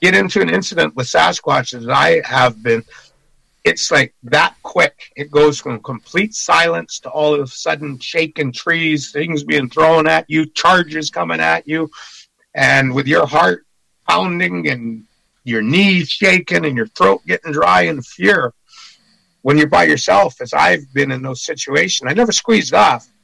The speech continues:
I sent a warning shot off once, but if you're gonna go Sasquatch investigating, you better make sure you got three people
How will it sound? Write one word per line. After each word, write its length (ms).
I 180
sent 280
a 40
warning 340
shot 340
off 280
once, 320
but 240
if 100
you're 100
gonna 140
go 140
Sasquatch 600
investigating, 680
you 120
better 200
make 200
sure 160
you 60
got 160
three 340
people 460